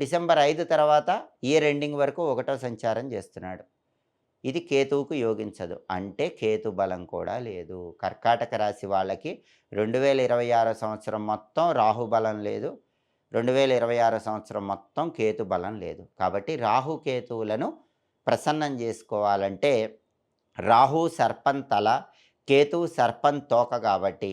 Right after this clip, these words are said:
సుబ్రహ్మణ్య స్వామి సర్పరూపంలో ఉంటాడు కాబట్టి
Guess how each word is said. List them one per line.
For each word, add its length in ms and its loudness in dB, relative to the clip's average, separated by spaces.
సుబ్రహ్మణ్య 560 0
స్వామి 440 -2
సర్పరూపంలో 960 2
ఉంటాడు 360 -2
కాబట్టి 440 -2